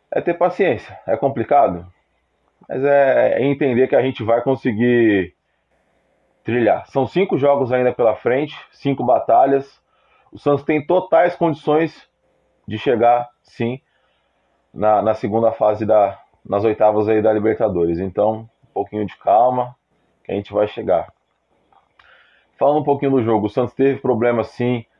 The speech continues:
na sua construção de jogadas. Não, até tentou infiltrar, que era a maneira mais fácil aí de chegar no gol da equipe adversária. O Barcelona, na hora de defender, duas linhas de quatro, Darmian Dias e o Garcês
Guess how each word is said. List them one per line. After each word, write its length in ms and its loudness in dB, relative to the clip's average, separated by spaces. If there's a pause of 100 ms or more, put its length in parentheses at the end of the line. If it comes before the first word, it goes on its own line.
(260)
na 140 -2
sua 180 0
construção 460 -4
de 60 -6
jogadas. 640 2 (320)
Não, 300 -2 (180)
até 300 2
tentou 480 0
infiltrar, 720 0 (140)
que 120 -2
era 180 4
a 40 0
maneira 360 2
mais 300 -2
fácil 400 2
aí 220 0 (560)
de 120 -8
chegar 640 2 (680)
no 140 -6
gol 240 0
da 100 0
equipe 300 -2
adversária. 920 0 (240)
O 80 -16
Barcelona, 800 0 (140)
na 100 -2
hora 200 2
de 80 -2
defender, 640 0 (420)
duas 320 0
linhas 240 -2
de 100 -2
quatro, 600 0
Darmian 420 0
Dias 360 0
e 40 0
o 60 -2
Garcês 560 0